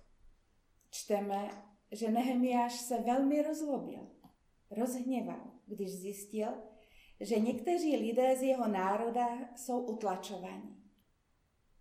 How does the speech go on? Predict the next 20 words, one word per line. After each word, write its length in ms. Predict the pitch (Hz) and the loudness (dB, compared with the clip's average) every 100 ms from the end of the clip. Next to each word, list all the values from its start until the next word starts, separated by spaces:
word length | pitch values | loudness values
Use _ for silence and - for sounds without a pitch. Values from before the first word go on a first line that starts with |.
| _ _ _ | _ _ _
Mojžíš 880 | 196 254 320 302 220 220 - - - _ _ _ _ 208 | 0 2 4 2 -2 -2 -6 -12 -18 _ _ _ _ -14
v 100 | - | -8
knize 400 | - 254 247 220 | 0 4 4 2
Exodus 960 | 196 226 240 247 226 233 - - - - _ _ _ _ _ - _ _ _ - | 2 0 0 2 2 0 -2 -6 -12 -18 _ _ _ _ _ -20 _ _ _ -10
byl 320 | 220 269 262 | 2 4 4
oprávněně 920 | 277 311 302 269 247 208 190 170 196 - - - | 0 0 0 0 0 0 -2 -6 -8 -14 -12 -4
nazloben, 840 | 226 226 226 202 180 175 175 - - | -2 0 0 0 0 -2 -4 -12 -14
když 400 | 240 220 214 - | -10 -8 -8 -10
si 520 | - 233 202 202 - - - | -8 -2 0 0 -4 -12 -8
lidé 440 | 190 220 208 190 185 | -2 0 2 2 2
vytvořili 880 | 196 196 196 196 202 185 175 180 - - _ _ _ _ _ _ - - - | -2 -2 -2 0 0 0 -2 -4 -8 -20 _ _ _ _ _ _ -20 -20 -18
svoji 440 | - 190 208 214 | -14 -4 0 2
modlu, 640 | 202 185 180 180 180 - - - - - _ | 2 0 -2 -4 -6 -10 -20 -20 -20 -20 _
které 280 | 202 185 190 | -2 -2 -2
se 160 | 196 | -4
klaněli. 580 | 180 196 180 190 185 - - - _ _ _ _ _ - | -4 -4 -4 -4 -8 -12 -16 -20 _ _ _ _ _ -2
Ale 160 | 226 247 | 2 2
hned 380 | 240 254 320 | 2 2 2
další 580 | 208 247 311 311 - 277 | 4 4 4 0 -4 0
den 520 | 208 185 190 240 - | 2 2 2 -4 -8